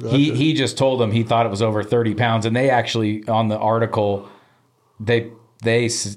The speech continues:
Speaker 2: they stated, like, the top five fish, and no one's broken thirty yet.
Speaker 1: Oh, okay.
Speaker 2: It, it,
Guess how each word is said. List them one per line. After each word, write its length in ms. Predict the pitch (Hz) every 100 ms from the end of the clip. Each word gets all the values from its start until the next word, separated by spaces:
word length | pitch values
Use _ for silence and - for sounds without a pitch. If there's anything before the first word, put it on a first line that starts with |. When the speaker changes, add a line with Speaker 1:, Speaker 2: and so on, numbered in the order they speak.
| -
Speaker 2:
they 180 | 117 113
stated, 500 | - 131 131 117 107
like, 220 | 110 104
the 100 | 107
top 360 | 98 113 117 -
five 520 | 113 110 107 101 - _ _
fish, 580 | - 123 110 95 - - _ _ _ _ _ _ _ -
and 160 | 110 123
no 140 | 127
one's 200 | 131 113
broken 340 | 113 120 117 98
thirty 300 | 117 113 107
yet. 380 | 95 95 95 - _ -
Speaker 1:
Oh, 140 | 113
okay. 260 | 113 117 107 113
Speaker 2:
It, 120 | 117 117
it, 180 | 117